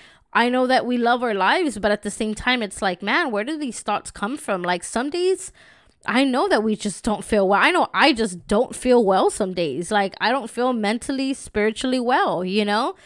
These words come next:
So this was one of those days and, and I'm crying and I'm like, "God, where's this coming from? Like, lift this from me," right? 'Cause I don't know where this is coming from. So I'm gonna share with you what I, what God revealed to me about myself.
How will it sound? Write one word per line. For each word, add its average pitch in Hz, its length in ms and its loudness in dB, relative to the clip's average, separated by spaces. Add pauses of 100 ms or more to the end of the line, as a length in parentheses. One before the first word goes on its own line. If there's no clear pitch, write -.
(400)
So 269 520 4
this 220 300 -4
was 349 100 -2
one 302 160 2
of 311 60 0
those 277 220 2
days 269 400 2
and, 220 160 -2
and 214 180 -2
I'm 214 140 -2
crying 277 400 0
and 226 80 2
I'm 214 100 2
like, 202 160 2
"God, 233 240 4
where's 240 240 0
this 359 160 -6
coming 311 380 0
from? 185 320 0
Like, 196 240 0
lift 208 500 0
this 208 240 -2
from 247 300 0
me," 170 240 -6
right? 208 260 0
'Cause 226 240 -6 (480)
I 269 100 4
don't 320 140 2
know 254 80 -2
where 220 180 0
this 208 220 -4
is 185 100 -14
coming 214 260 -4
from. 151 360 -8 (420)
So 247 140 2
I'm 285 60 4
gonna 440 140 4
share 269 300 4
with 269 180 2
you 214 500 2 (200)
what 220 460 4
I, 226 360 4
what 220 140 -2
God 254 220 4
revealed 240 280 0
to 233 120 -2
me 220 160 -2
about 196 240 -4
myself. - 560 -4